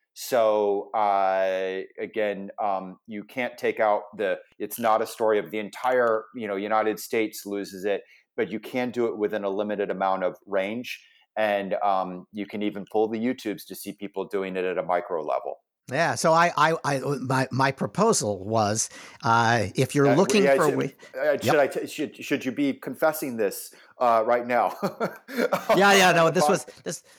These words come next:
Speaker 2: this, this was a paper I wrote on, uh, shocking, um, uh,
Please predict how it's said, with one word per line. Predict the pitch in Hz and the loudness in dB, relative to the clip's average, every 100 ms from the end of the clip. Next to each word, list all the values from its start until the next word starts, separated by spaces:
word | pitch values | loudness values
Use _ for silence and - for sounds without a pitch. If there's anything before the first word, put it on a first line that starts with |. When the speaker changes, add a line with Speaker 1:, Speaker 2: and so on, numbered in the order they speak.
| _ | _
Speaker 2:
this, | 170 | -2
this | 196 156 156 | 0 -2 0
was | 165 | 0
a | 143 | -2
paper | - 170 170 156 | 0 0 2 2
I | 139 | 4
wrote | 131 123 113 | 4 2 2
on, | 117 117 117 120 | 0 0 0 -2
uh, | 113 | -2
shocking, | - - 156 170 165 143 135 123 123 | 0 2 2 0 -4 -4 -4 -8 -2
um, | 120 110 104 107 104 - | 0 2 0 -4 -8 -10
uh, | 120 107 104 101 | -8 -8 -8 -10